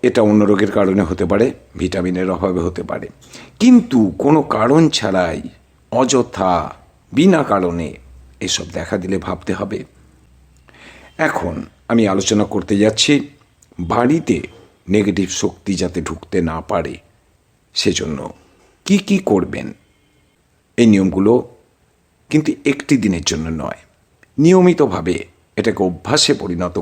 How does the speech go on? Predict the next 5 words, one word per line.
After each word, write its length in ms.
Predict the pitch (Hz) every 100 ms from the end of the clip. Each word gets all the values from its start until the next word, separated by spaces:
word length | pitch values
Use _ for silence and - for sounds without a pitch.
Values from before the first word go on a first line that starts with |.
| 92
করে 180 | 90 80 - _ _ _ _ _ _ _ _ _ _ 104
করুন 240 | 82 53 -
কাজগুলো। 400 | - - - - - _ _ _ _ _ _ _ _ _ _ _ _ _ 101
দেখবেন 300 | 110 87 107 104 - _ _ _ _
আপনার 260 | 92 90